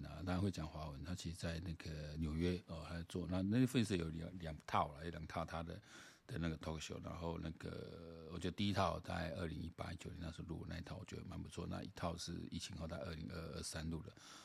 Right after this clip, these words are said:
我觉得那一集没那么好笑，<laughs> 但第一集我觉得蛮好笑，因为他的好笑点就在他是一个亚洲人，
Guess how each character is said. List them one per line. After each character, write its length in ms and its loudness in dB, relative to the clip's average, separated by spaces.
我 120 0
觉 120 4
得 40 8
那 140 8
一 20 8
集 240 0
没 880 6
那 80 10
么 80 6
好 100 0
笑， 240 2
<laughs> 560 4
但 120 8
第 140 6
一 40 8
集 120 2
我 60 4
觉 60 2
得 60 4
蛮 160 2
好 120 -2
笑， 180 2
因 140 6
为 40 8
他 200 4
的 100 8
好 180 2
笑 220 2
点 260 -6
就 160 4
在 180 8
他 80 2
是 140 2
一 140 0
个 120 0
亚 260 -4
洲 240 0
人， 160 -4